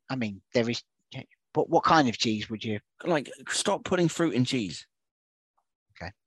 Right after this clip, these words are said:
Speaker 2: It would just as, as
Speaker 1: I mean,
Speaker 2: a
Speaker 1: I've
Speaker 2: rule.
Speaker 1: never personally put fruit in cheese. I feel a bit attacked by
Speaker 2: No,
Speaker 1: this,
Speaker 2: but as,
Speaker 1: but
Speaker 2: as a rule, I saw, I saw a Jack Daniel's cheese the other day in one of the, like, no, stop, stop, stop pissing about with cheese.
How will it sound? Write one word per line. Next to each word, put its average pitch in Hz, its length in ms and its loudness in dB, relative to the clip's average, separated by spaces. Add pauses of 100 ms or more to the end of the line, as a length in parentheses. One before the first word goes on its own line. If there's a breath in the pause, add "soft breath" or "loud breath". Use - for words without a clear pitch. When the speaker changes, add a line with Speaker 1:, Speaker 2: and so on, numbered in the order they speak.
(720)
Speaker 2:
It 151 120 0
would 127 140 -8
just 165 180 -4
as, 151 320 0 (100)
as 139 160 2
Speaker 1:
I 143 40 4
mean, 139 80 6
Speaker 2:
a - 20 6
Speaker 1:
I've 127 60 6
Speaker 2:
rule. 120 80 6
Speaker 1:
never 151 180 8
personally 127 460 4
put - 240 -6
fruit 117 160 2
in 107 80 -4
cheese. 120 180 2
I 120 60 4
feel 127 260 6
a 107 40 2
bit 117 120 4
attacked - 640 -2
by 101 120 -2
Speaker 2:
No, 165 100 8
Speaker 1:
this, 147 120 2
Speaker 2:
but - 80 0
as, 180 140 2
Speaker 1:
but 120 80 2
Speaker 2:
as 175 160 2
a 170 100 4
rule, 170 200 4
I 147 100 4
saw, 160 180 -2
I 156 60 -2
saw 165 200 -2
a 156 40 0
Jack - 300 -2
Daniel's 139 420 2
cheese 92 260 -4
the 92 80 0
other 76 120 0
day 98 220 0 (160)
in 107 120 0
one 101 140 2
of 95 40 2 (180)
the, - 60 -10
like, 139 180 -4
no, 170 300 4
stop, - 440 -4
stop, - 360 0 (600)
stop - 260 -2 (320)
pissing 185 260 0
about 160 220 4
with 117 100 -2
cheese. 101 340 -2